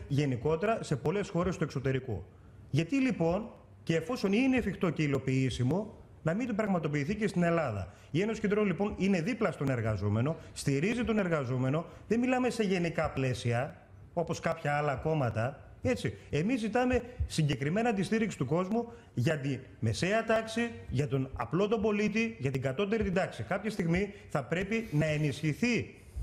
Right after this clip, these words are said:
ο εργαζόμενος σε αυτή τη χώρα που λέγεται Ελλάδα. Από εκεί και πέρα ζητάμε ξεκάθαρα μείωση της φορολόγησης, αύξηση των συντάξεων και το πιο σημαντικό, διότι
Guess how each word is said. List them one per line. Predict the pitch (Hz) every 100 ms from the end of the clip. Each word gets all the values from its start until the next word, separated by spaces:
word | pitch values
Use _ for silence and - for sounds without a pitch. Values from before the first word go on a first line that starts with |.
| - -
ο | 151
εργαζόμενος | 160 143 151 139 160 143 131
σε |
αυτή | 143 160
τη |
χώρα | 151 160 180
που | 135
λέγεται | 143 151 139
Ελλάδα. | 135 131 117 92 - - -
Από | - 139
εκεί | 151
και | 220
πέρα | 196 190 202 214 - -
ζητάμε | 127 135 196 196
ξεκάθαρα | - 127 147 160 185 202 202 - - - - - - -
μείωση | 135 175 208 202
της | 180
φορολόγησης, | 160 165 160 135 113 98 - - -
αύξηση | - 180 175 - 139 123 90 - - - - - - -
των | 151 139 127
συντάξεων | - - 131 143 - 190 220 226 - - -
και | -
το | 131
πιο | 143 220
σημαντικό, | 214 202 185 196 214
διότι | 175 202 220 214